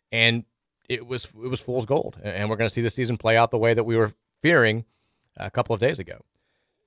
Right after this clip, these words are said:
Texture says, "Greg Popovich, gotta make him say no." There's the "gotta make him say no" guys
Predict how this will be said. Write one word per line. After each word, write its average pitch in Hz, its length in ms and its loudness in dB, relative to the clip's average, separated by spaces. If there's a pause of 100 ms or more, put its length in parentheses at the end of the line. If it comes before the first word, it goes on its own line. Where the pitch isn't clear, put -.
(280)
Texture 240 240 4
says, 208 600 6 (420)
"Greg 185 200 4
Popovich, 190 380 4
gotta 175 200 6
make 165 120 4
him 165 80 -2
say 151 180 4
no." 127 200 4
There's 107 180 0
the 110 140 -4
"gotta 120 180 2
make 120 160 2
him 113 80 -6
say 120 160 2
no" 110 140 0
guys 104 360 -6